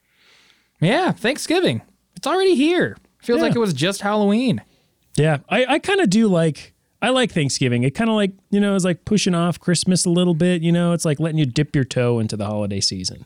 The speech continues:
Speaker 1: Mm-hmm.
Speaker 2: which I appreciate that 'cause I, I do really like Christmas time, but also I could definitely see myself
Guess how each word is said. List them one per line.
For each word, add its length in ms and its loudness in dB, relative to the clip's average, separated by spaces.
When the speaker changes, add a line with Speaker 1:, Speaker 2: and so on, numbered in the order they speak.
Speaker 1:
Mm-hmm. 440 0
Speaker 2:
which 340 -2
I 100 0
appreciate 500 0
that 200 -6
'cause 180 0
I, 340 2
I 80 0
do 240 2
really 260 0
like 240 0
Christmas 380 0
time, 360 -2
but 100 0
also 640 2
I 600 2
could 160 0
definitely 500 2
see 160 0
myself 680 -2